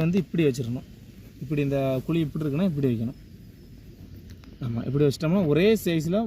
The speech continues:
மூணு மூடு வரும். மூணு எடுக்கும் போது அப்படி சப்பையா இருக்கும் பார்த்துடுங்க. மூடு இப்படி எடுத்தோம்னு வச்சுக்கோங்களேன், அப்படி சப்பையா இருக்கும். அப்படி சப்பையா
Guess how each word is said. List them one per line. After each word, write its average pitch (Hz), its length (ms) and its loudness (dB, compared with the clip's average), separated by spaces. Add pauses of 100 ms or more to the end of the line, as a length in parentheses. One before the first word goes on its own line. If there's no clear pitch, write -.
(140)
மூணு 185 240 6
மூடு 202 220 6
வரும். 185 200 0 (520)
மூணு 202 160 4 (100)
எடுக்கும் 190 260 2
போது 185 140 2
அப்படி 175 220 0
சப்பையா 180 320 0
இருக்கும் 120 200 0
பார்த்துடுங்க. 113 300 -2 (120)
மூடு 143 180 0
இப்படி 139 160 0
எடுத்தோம்னு 151 260 -2
வச்சுக்கோங்களேன், 143 340 -4 (360)
அப்படி 139 160 -2 (100)
சப்பையா 185 320 2
இருக்கும். 135 200 0
அப்படி 135 200 -4
சப்பையா 185 260 0